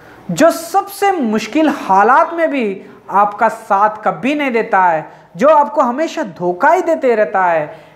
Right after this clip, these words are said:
हे भाई और बहनों, अगर वो आपके वश में आ जाएगा तो आप क्या करोगे? हे भाई और बहनों, दावीद का शत्रु सबसे बड़ा जो था,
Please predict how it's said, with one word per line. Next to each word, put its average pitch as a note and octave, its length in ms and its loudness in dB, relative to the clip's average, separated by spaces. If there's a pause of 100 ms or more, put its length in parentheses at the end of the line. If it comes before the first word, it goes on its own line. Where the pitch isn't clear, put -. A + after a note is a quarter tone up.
हे F3 80 0
भाई G3+ 200 2
और G3+ 140 2
बहनों, E3+ 280 -4 (480)
अगर D#4 320 4
वो B3+ 520 0 (360)
आपके C4 760 0 (380)
वश D4+ 360 2
में D#4+ 120 -4
आ B3+ 180 -2
जाएगा G3+ 640 0 (280)
तो F3 120 2
आप F#3 520 2 (340)
क्या E3 380 2
करोगे? C#3+ 720 -4 (400)
हे E3 120 4
भाई G3+ 200 4
और G#3+ 140 4
बहनों, G3+ 320 -2 (360)
दावीद G#3 500 2
का B3+ 160 0
शत्रु A#3+ 640 0 (280)
सबसे E4 480 0
बड़ा A3+ 580 -2 (120)
जो A#3+ 240 0
था, A#3+ 560 0